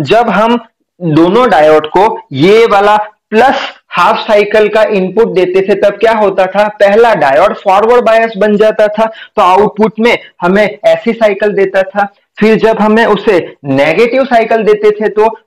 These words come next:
दूसरा diode forward bias बन जाता था, जिससे करके current flow होता था दूसरे diode में। फिर पहला diode forward bias current flow कराया, दूसरा diode forward bias current flow कराया।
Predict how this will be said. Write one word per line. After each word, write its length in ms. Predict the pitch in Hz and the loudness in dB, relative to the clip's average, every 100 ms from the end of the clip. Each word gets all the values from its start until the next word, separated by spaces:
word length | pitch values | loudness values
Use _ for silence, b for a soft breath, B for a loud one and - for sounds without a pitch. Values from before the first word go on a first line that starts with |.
| 151 | -2
दूसरा 400 | 220 220 269 262 | -2 2 2 2
diode 440 | 214 208 214 214 - _ | 2 2 2 -2 -4 _
forward 300 | 220 196 220 | -2 0 0
bias 260 | 208 202 208 | 2 0 0
बन 180 | 190 190 | -4 -2
जाता 280 | 196 190 202 | 0 0 -2
था, 160 | - 208 208 B | -2 -2 -4 B
जिससे 260 | 180 185 196 | -2 0 0
करके 280 | 170 165 165 | 0 0 -2
current 300 | - 170 233 | -2 -2 -2
flow 180 | 233 220 | -2 -2
होता 280 | 220 214 | -2 -2
था 120 | 208 208 | -4 -2
दूसरे 300 | 185 185 202 | -4 -6 -4
diode 360 | 185 190 190 180 | 2 2 0 -4
में। 100 | 196 196 b b | -10 -10 b b
फिर 180 | 214 214 | 0 2
पहला 300 | 214 202 220 220 | 2 2 2 2
diode 340 | 208 214 214 | 2 0 0
forward 280 | 214 196 202 | 0 0 0
bias 380 | 190 196 214 - | 0 0 0 -4
current 320 | - 170 196 | -4 -2 -2
flow 160 | 208 202 | 0 0
कराया, 280 | 190 185 190 | 2 0 0
दूसरा 340 | 165 147 208 | 0 -2 -2
diode 300 | 214 196 196 | 0 2 0
forward 360 | 190 185 185 190 | 0 0 0 2
bias 260 | 180 190 185 | 2 2 -2
current 260 | 156 165 180 | -6 -4 -2
flow 160 | 180 | -2
कराया। 340 | 180 170 170 | -2 -2 0